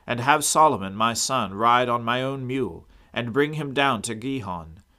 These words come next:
And let Zadok the priest and Nathan the prophet there anoint him king over Israel. Then blow the trumpet and say, 'Long live King Solomon!'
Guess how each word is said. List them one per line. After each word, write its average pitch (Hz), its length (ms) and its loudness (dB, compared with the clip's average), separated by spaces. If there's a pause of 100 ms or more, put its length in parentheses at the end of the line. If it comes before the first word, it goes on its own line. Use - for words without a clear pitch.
(340)
And 117 140 -4
let 151 180 0
Zadok 143 460 0
the 131 80 -4
priest 131 500 -6
and 110 200 0
Nathan 139 340 -2
the 127 80 -2
prophet 117 540 -2
there 131 240 0
anoint 131 460 -6
him 90 200 -14
king 127 300 -6
over 123 180 0
Israel. 87 540 -6 (560)
Then 135 200 0
blow 156 240 6
the 156 120 4
trumpet 113 420 -2
and 107 140 -8
say, 113 360 -2 (220)
'Long 156 340 6
live 147 360 4
King 143 240 -8
Solomon!' 120 680 -2